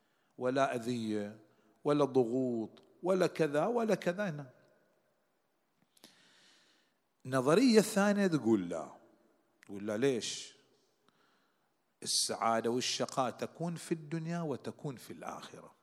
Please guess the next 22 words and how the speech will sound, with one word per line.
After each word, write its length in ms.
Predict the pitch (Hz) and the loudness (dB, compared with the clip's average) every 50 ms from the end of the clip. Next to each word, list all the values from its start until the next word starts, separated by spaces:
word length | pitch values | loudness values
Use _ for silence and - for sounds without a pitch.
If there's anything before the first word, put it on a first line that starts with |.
| _ _ _ _ _ _ _ _ _ _ _ _ _ _ _ _ _ _ _ _ _ _ _ _ _ _ _ _ _ _ | _ _ _ _ _ _ _ _ _ _ _ _ _ _ _ _ _ _ _ _ _ _ _ _ _ _ _ _ _ _
ولعل 560 | - 101 101 104 104 104 123 147 151 147 131 | -14 -8 -6 -4 -2 0 0 0 0 -2 -4
في 80 | - - | -4 -2
الواقع 420 | 120 120 117 113 107 - 107 101 | 0 2 2 2 2 0 -6 -4
هي 180 | 104 117 110 107 | -4 -2 -2 -2
هذه 280 | 110 123 127 110 104 | -2 -2 -4 -4 -6
النظرية 500 | 95 98 101 98 90 101 104 120 131 147 | -8 -8 -8 -8 -6 -4 -4 -4 -4 -2
الصحيحة. 540 | 139 - - - 113 - - 85 - - - - _ _ _ _ _ _ _ _ _ _ _ _ _ _ _ _ _ _ - | -2 -2 -2 -4 -6 -8 -10 -16 -18 -18 -20 -20 _ _ _ _ _ _ _ _ _ _ _ _ _ _ _ _ _ _ -8
يعني 360 | 110 110 - 104 120 120 123 | -6 -4 -4 -4 -4 -4 -8
في 180 | - - - 175 | -4 0 0 0
الدنيا 960 | 185 196 180 160 175 180 165 160 156 151 147 147 139 131 131 127 123 123 127 127 127 110 | 0 0 -8 -4 -4 -4 -4 -2 -2 -2 0 0 0 -2 -4 -4 -6 -10 -12 -16 -18 -14
يمكن 480 | 104 95 117 131 139 131 - - 135 135 | -8 -6 -4 -4 -6 -6 -10 -10 -8 -6
أن 140 | 131 127 123 | -6 -6 -4
يعيش 380 | 123 123 113 123 135 127 - | -4 -4 -4 -4 -6 -6 -4
الإنسان 480 | 123 113 123 123 117 110 - 123 120 113 | -6 -6 -4 -6 -6 -6 -4 -4 -4 -4
سعيدًا 680 | 107 - - 107 110 123 131 131 127 127 135 143 147 151 - - _ _ _ | -4 -6 -6 -6 -4 -4 -4 -4 -4 -4 -6 -6 -8 -10 -14 -20 _ _ _
ويمكن 720 | - 110 110 123 156 180 170 156 147 - - - 123 117 107 | -2 -2 0 2 2 0 0 -2 -8 -12 -12 -12 -12 -12 -10
أن 200 | 113 113 113 110 | -10 -10 -8 -6
يعيش 720 | 110 113 113 107 113 135 147 165 170 160 - - - - - _ _ _ _ _ _ _ _ _ _ - | -4 -2 -2 -2 0 -2 -2 -2 -2 -4 -4 -8 -10 -12 -16 _ _ _ _ _ _ _ _ _ _ -14
شقياً، 520 | - - - - - 147 147 131 117 110 107 - _ _ _ _ _ _ _ _ _ _ _ _ _ _ _ _ _ _ _ _ _ _ _ _ - | -8 -8 -8 -6 -6 -8 -6 -6 -10 -12 -14 -18 _ _ _ _ _ _ _ _ _ _ _ _ _ _ _ _ _ _ _ _ _ _ _ _ -10
وكذلك 540 | 131 123 - 165 151 160 196 208 190 190 165 | -10 -6 -4 -2 0 2 2 2 2 0 -4
في 140 | - - - | -6 -8 -8
الآخرة. 500 | 120 120 117 110 104 - - 101 98 | -6 -4 -4 -6 -6 -8 -12 -16 -18